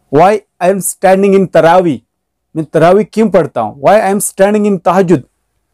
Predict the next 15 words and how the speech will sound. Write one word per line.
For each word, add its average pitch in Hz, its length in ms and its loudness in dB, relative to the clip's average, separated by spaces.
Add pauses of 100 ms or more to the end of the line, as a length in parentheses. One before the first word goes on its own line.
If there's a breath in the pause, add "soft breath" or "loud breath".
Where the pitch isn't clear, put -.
(300)
मैं 170 140 -2
तहज्जुद 180 400 0
क्यों 226 200 2
पढ़ता 147 300 -2
हूँ। 101 180 -10 (560)
It's 156 180 -6 (300)
all 202 320 4
because 190 500 0 (100)
to - 140 -12
please 214 400 2 (160)
Almighty 175 420 2
Allah 156 260 2
Subhanahu 135 360 -2
wa 123 100 -2
Taala, 101 300 -4